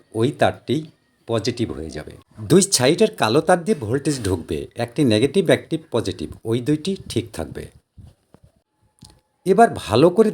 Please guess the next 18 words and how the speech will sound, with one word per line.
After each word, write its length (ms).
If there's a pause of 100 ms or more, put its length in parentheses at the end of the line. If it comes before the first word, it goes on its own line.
দেখে 240
নিন 120 (300)
আসলে 280 (180)
তারগুলি 520 (400)
কিভাবে 340 (160)
সেটিং 260 (100)
করে 140 (140)
নেওয়া 280
হয়েছে। 360 (920)
কালো 200 (120)
দুইটি 220 (120)
তার 140 (140)
স্ট্রেট 280 (100)
করেই 280
লাগানো 320
হয়েছে, 340 (540)
আর 80 (300)
লাল 220